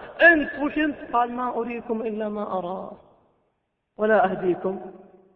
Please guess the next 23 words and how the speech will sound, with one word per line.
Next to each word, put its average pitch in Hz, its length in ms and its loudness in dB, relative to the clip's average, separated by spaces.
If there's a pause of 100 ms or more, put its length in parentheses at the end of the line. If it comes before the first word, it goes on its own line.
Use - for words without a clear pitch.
(800)
إلا 285 260 -16
سبيل 285 240 -10
الرشاد". - 380 -12 (340)
أنا 302 120 -8
ما 226 100 -2
أبغى 190 160 -2
والله 185 240 2
إلا 170 100 0
الصلاح 160 480 -6
للناس، 147 420 -8
ولا 139 140 -4
أبغى 139 320 -8
إلا، 135 260 -10 (760)
إلا، 214 140 -6
إلا، 226 180 -4
إلا 247 140 -12
الحرية 320 400 -4
للناس 320 260 -8 (120)
كلهم. - 240 -16 (1200)
طيب 190 220 0
تعال 226 320 -2
حبيبي 165 320 -6
الغالي 139 440 -4